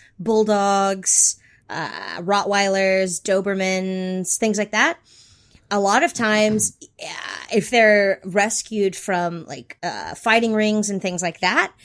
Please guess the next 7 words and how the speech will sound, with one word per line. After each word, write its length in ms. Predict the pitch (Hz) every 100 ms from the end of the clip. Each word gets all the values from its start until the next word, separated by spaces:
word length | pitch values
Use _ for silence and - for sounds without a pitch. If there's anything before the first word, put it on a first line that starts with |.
| - -
they'll 220 | 180 220 240
get 180 | 262
put 120 | - 202
down 240 | 226 220
just 180 | 214 -
immediately 600 | 208 214 269 226 175 175
because 840 | 170 185 - 190 180 180 175 -